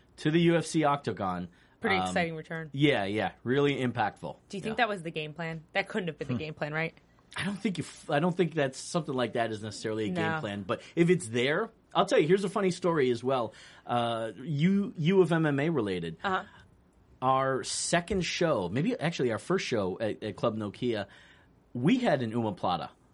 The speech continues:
Speaker 1: on our show as
Speaker 2: Wow.
Speaker 1: well, and it was the most, it was the strangest thing because, again, it was one of those things that just presented itself. I had a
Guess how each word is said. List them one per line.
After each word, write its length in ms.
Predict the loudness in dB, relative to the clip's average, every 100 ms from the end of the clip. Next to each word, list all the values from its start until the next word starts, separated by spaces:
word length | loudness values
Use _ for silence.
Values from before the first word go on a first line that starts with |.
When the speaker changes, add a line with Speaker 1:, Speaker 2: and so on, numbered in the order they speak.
| _ _ _
Speaker 1:
on 420 | 0 0 0 -2 4
our 200 | 4 4
show 360 | 2 2 2 0
as 160 | 0
Speaker 2:
Wow. 140 | 4 6
Speaker 1:
well, 220 | 6 4
and 120 | 0 0
it 40 |
was 340 | 0 -4 -8 -10
the 80 | -2
most, 400 | 2 2 0 -8 -20 _ -2
it 20 |
was 100 | 0
the 60 | 0
strangest 440 | 0 2 2 0
thing 160 | 0 0
because, 220 | 0 0
again, 240 | 0 -2 -4 -10 0
it 60 |
was 140 | 2 2
one 120 | 0
of 60 | 0
those 120 | 0
things 160 | 0 -2
that 60 |
just 200 | -4 -6
presented 420 | -6 -2 -2 0 -2
itself. 420 | -4 -2 -2 -2
I 100 | 0
had 280 | 2 0 0
a 240 | -2 -2